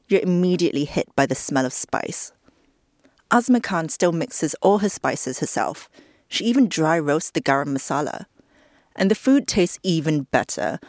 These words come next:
a homage to her royal Mughlai heritage and the streets of Calcutta where she grew up. One food critic said of her restaurant,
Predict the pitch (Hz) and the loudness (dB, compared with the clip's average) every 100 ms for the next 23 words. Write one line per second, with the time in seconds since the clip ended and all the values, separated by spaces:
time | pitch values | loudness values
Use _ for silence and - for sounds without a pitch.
0 | - _ - 160 165 175 202 - 160 143 | -20 _ -4 -2 0 0 -2 -2 0 2
1 | 147 151 156 143 151 143 139 160 135 139 | 2 0 0 -2 -2 0 -2 0 -2 -2
2 | - 131 - 170 160 - - 180 - - | -2 -4 -4 -6 -6 -4 -2 -2 -2 -4
3 | - 147 - 147 - 135 131 - 143 - | -2 -2 -2 -4 -2 0 0 -2 -6 -2
4 | 131 101 - - - _ _ _ _ _ | 0 0 -4 -16 -20 _ _ _ _ _
5 | _ _ _ - 170 190 233 170 143 - | _ _ _ -6 2 2 2 0 -2 -2
6 | 143 135 - 151 143 - 147 135 - 151 | -2 -2 -2 0 0 0 0 0 -2 -2
7 | 135 | -2